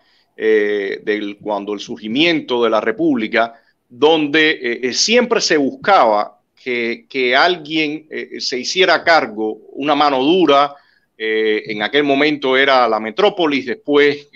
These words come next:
con la enmienda Pla eran los Estados Unidos, después se suponía que, que, que ya cuando no estaba la enmienda Pla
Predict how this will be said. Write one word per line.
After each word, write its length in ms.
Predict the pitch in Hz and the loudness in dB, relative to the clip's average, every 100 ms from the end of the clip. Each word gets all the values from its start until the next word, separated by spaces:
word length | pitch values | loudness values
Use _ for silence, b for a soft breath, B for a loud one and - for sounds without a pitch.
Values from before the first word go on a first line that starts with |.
| _ | _
con 140 | 117 | -8
la 80 | 117 | -6
enmienda 340 | 127 147 131 | -2 0 0
Pla 200 | 147 143 | 2 2
eran 160 | 135 131 | 2 0
los 120 | 117 | -2
Estados 380 | 113 143 135 - | -2 0 0 -2
Unidos, 480 | 139 214 185 156 123 | -2 0 2 0 -2
después 720 | 113 - 156 143 - _ _ | -6 0 0 0 -6 _ _
se 140 | - | -18
suponía 560 | - 120 127 139 160 143 | -16 -6 -4 0 0 0
que, 320 | 127 123 127 _ | 0 -2 -4 _
que, 480 | - 117 117 113 - | -8 -4 -4 -4 -8
que 160 | - 120 | -10 0
ya 220 | 143 151 | 2 2
cuando 240 | 151 131 | 0 0
no 80 | 131 | -2
estaba 380 | 139 165 147 143 | -2 0 2 2
la 80 | 127 | 0
enmienda 360 | 131 143 135 | -4 -2 -2
Pla 240 | 151 151 | 0 0